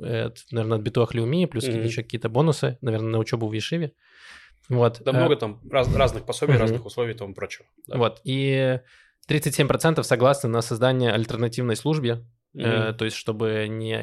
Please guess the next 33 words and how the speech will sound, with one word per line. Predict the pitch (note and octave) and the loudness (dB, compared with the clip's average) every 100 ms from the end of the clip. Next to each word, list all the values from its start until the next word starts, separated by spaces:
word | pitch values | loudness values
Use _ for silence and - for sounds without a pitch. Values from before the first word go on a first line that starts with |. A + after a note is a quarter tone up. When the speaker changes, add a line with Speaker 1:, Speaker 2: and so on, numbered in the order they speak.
| A#2 | -8
Speaker 1:
если | A2+ A2+ | -12 -14
ты | - | -12
не | |
хочешь | A2 A2 | -10 -6
служить | A#2 A2+ | -4 0
в | |
армии, | D3+ F3+ | 2 2
ты | B2 A2 | -4 -4
мог, | A2+ - | -6 -4
там, | G#2+ | -6
не | G#2+ | -6
знаю, | G2+ G2+ - - | -6 -8 -10 -12
работать | - A2+ A#2 G#2+ | -4 0 0 -2
в | G2+ | -4
больнице, | A2 D3+ F#3 C3 | -2 -2 0 0
волонтерить, | A#2+ A#2 A#2 G#2+ G#2+ | 0 0 0 0 -4
либо | - G#2+ A2+ A2 A2 B2 - | -10 -6 -2 0 0 -2 -6
в, | A2+ A2 | -10 -12
э, | A2 A2+ G#2+ | -10 -6 -6
в, | G#2 | -6
ну, | C3+ A2+ | -2 0
внутри | A2 A2 A#2 | -2 -4 -6
своей | A2+ A2 A2 | -4 -4 -4
общины | G#2 - E3+ C#3 - - _ | -6 -4 -2 -2 -6 -20 _
заниматься, | A2 G#2+ B2 A#2+ A#2 A2 G#2 - | -8 -4 -4 -2 0 0 -2 -4
эм, | G#2+ G#2 G#2 - - _ _ | -10 -10 -12 -16 -20 _ _
э, | A2+ G#2+ | -12 -12
какими-то | G#2+ A2 G#2+ - G#2 - - - - - | -8 -6 -4 0 -2 -4 -18 -14 -14 -4
делами | A#2+ B2 B2+ B2 | 2 4 4 2
на | A#2 G#2+ | 0 0
благо | A#2 A2+ A2+ A2 | 2 0 2 -2
общины. | - A#2 G#2 | -2 -6 -6
Speaker 2:
Мгм. | G2+ G#2 G#2+ | -6 -8 -10